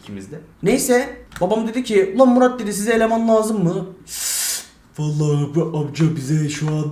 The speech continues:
iki tane eleman lazım. Bir tane part time, bir tane de full time depocu lazım," dedi. "Al," dedi, "sana depocu, benim oğlan." Ulan İbne'ye bir ayar oldum var ya. Buradan izliyorsun da İbne dedim, abimsin, seviyorum seni. Saçı başı bir acayip. Bıyıkları kesmiş, sakal var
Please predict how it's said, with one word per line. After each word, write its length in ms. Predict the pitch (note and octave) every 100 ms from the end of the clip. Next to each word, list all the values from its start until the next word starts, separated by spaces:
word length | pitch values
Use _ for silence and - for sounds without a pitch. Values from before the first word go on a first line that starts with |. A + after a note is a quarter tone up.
| -
iki 220 | D#3 - E3
tane 300 | D3+ C#3+ D3
eleman 400 | C#3+ C3+ C#3+ C3+
lazım. 300 | C3 A2+ A2+
Bir 80 | -
tane 320 | D3 C#3+ D3
part 300 | - D3+ -
time, 220 | D3+ D3+ C#3+
bir 80 |
tane 200 | D#3 C#3+
de 60 | C3+
full 240 | - D#3
time 260 | - D3 B2
depocu 400 | C#3 C#3+ C3+ C3+
lazım," 320 | B2 A2+ A2 G#2
dedi. 240 | G#2 E2 -
"Al," 220 | G#3 G#3
dedi, 120 | G#3
"sana 240 | F#3+ F#3 F3
depocu, 360 | E3+ B2+ A#2+
benim 180 | C3+ C3
oğlan." 280 | A2 F#2+ - A#2
Ulan 260 | A2+ G2+ -
İbne'ye 400 | C3 C#3 C3 B2+
bir 60 | B2+
ayar 220 | A#2+ A#2+
oldum 360 | A2+ G#2 G2
var 120 | G#2 G2+
ya. 140 | E2 E2 F#2+ G#2+
Buradan 180 | A2
izliyorsun 320 | A2 G#2+ A2 G#2
da 40 |
İbne 220 | F2 G2
dedim, 260 | F#2+ F#2 F2+
abimsin, 480 | F#2+ G#2 G2+ - G2
seviyorum 460 | F2+ F2+ G2 F2+ -
seni. 140 | - -
Saçı 380 | - G#2+ G#2+ B2
başı 220 | B2+ C#3+
bir 60 | D#3+
acayip. 600 | E3 D#3+ F3 D3+ - -
Bıyıkları 420 | C3+ C#3+ C#3+ D#3
kesmiş, 440 | - C#3 - E3+ -
sakal 400 | B2+ D#3+ D#3+
var 140 | C3